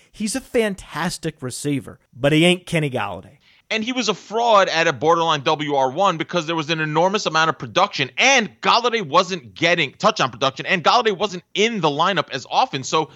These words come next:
Speaker 2: right off the bat, you have to just lower your expectations, knowing that in year two, Golladay was going to see more targets, more opportunity share, more snap share.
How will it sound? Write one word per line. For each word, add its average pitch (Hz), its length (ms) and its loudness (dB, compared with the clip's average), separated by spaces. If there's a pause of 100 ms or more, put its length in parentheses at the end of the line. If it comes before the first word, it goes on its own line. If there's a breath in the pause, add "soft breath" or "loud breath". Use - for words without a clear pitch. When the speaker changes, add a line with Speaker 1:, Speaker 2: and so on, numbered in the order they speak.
(340 soft breath)
Speaker 2:
right 311 260 2
off 285 220 2
the 180 80 -4
bat, 240 420 0 (380 loud breath)
you 196 120 -2
have 233 280 -2
to 247 100 -10
just 190 340 -8 (120)
lower 160 580 2
your 139 220 -4
expectations, 143 1080 -4
knowing 196 480 0
that 165 200 0
in 143 120 -4
year 170 260 -4
two, 208 520 -6 (120)
Golladay 196 480 2
was 143 200 -8
going 156 420 0
to 160 140 -12
see 123 180 -10
more 98 240 -10
targets, 156 600 2
more 104 180 -2
opportunity 175 640 0
share, 160 260 2
more 113 200 -4
snap 185 400 -2
share. 160 360 0